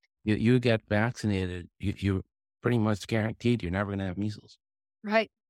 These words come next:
Speaker 1: I mean, they're, they're miracles of the modern world. It's, you know, we talk about all these tech innovations, but these innovations had a far-reaching effect in humankind.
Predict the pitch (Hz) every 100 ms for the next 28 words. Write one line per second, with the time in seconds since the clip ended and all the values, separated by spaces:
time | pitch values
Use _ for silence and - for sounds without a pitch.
0 | _ _ _ - 95 101 95 92 117 117
1 | - 110 107 95 117 120 - 90 78 82
2 | 95 90 85 82 87 92 69 - 78 71
3 | - _ _ _ _ _ _ - 110 85
4 | 85 110 113 - 101 95 98 90 85 -
5 | - 101 - 90 80 80 76 73 - 76
6 | - 78 - 107 113 120 104 90 87 -
7 | 85 87 87 78 - - 87 90 90 87
8 | - 80 76 - 85 71 _ _ _ _
9 | _ _ 90 80 82 80 71 - 71 69
10 | 58 -